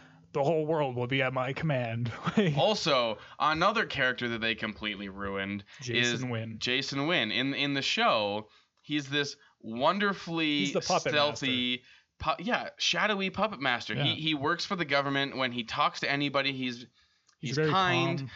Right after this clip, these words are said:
Speaker 2: he's calm, he's professional, he's very like, "All right, we're gonna solve this, this is all these things." And then he walks away and he's, he's making his little phone calls to all of his different little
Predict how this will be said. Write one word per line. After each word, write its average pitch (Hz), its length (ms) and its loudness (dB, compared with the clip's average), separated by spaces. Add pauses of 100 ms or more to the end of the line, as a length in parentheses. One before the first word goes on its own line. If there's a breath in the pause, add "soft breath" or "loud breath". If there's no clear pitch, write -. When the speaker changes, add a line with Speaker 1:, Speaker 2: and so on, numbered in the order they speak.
(120 loud breath)
Speaker 2:
he's 120 220 -4
calm, 160 400 2
he's 120 160 -2
professional, 151 640 0
he's 123 200 -4
very 139 220 0
like, 120 340 0
"All 123 120 0
right, 135 200 2
we're 117 140 -2
gonna 117 180 0
solve 131 320 -2
this, 123 140 -4
this 113 160 -4
is 107 80 -6
all 117 140 2
these 107 180 -6
things." 175 340 -2 (460 loud breath)
And 135 140 -2
then 143 100 0
he 143 80 -2
walks 135 340 0
away 165 320 2
and 127 140 0
he's, 113 260 -6 (280 soft breath)
he's 110 200 -6
making 120 320 0
his 113 160 -2
little 113 160 -2
phone 131 320 -2
calls 135 320 0
to 113 140 -4
all 110 200 -2
of 113 140 -4
his 110 160 -4
different 113 420 -4 (100)
little 113 360 -4